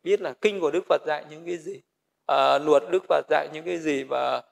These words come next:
ờ, khi mà vị đó có được cái kinh nghiệm rồi thì vị đó mới có thể có được cái niềm tin đúng,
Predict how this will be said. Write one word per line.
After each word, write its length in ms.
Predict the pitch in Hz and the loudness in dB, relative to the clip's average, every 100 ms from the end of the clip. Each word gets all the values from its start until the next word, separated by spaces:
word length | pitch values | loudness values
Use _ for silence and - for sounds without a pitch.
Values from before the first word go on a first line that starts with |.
| _ _ - | _ _ -2
ờ, 300 | 147 143 147 | 2 4 2
khi 200 | 147 196 | 2 4
mà 60 | 170 | 6
vị 180 | 151 151 | 4 4
đó 160 | 143 | 4
có 280 | 139 147 143 | 4 4 2
được 180 | 185 165 | 2 -2
cái 120 | 156 - | -4 -4
kinh 200 | 175 165 | -6 -2
nghiệm 240 | 160 160 | -4 0
rồi 260 | 147 127 117 | 0 0 -2
thì 80 | - | -12
vị 200 | 131 135 | -12 -6
đó 200 | 127 127 | -2 0
mới 440 | 147 156 151 156 190 - - _ _ - | -2 2 6 6 6 -4 -20 _ _ 0
có 240 | 147 147 160 | 4 6 6
thể 160 | 170 127 | 2 4
có 240 | - 135 147 | 4 4 4
được 160 | 165 - | 2 -2
cái 100 | 151 | -4
niềm 240 | 165 139 | -4 -6
tin 240 | 131 160 147 | -8 -12 -2
đúng, 200 | 151 175 | 0 0